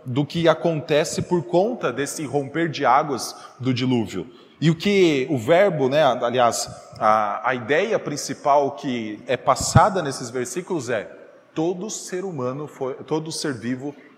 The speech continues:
foi exterminado. Versículo dezessete. O dilúvio durou quarenta dias sobre a terra.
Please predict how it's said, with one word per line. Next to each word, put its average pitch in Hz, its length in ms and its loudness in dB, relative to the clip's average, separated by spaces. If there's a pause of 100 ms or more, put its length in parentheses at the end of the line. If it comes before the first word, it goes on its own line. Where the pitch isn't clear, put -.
(280)
foi - 200 -4
exterminado. 101 800 -6 (220)
Versículo 156 360 2
dezessete. 151 680 -2 (260)
O 131 60 -4
dilúvio 202 400 6
durou 190 260 8
quarenta 202 440 4
dias 156 240 0
sobre 143 240 -2
a 131 40 0
terra. 90 480 -2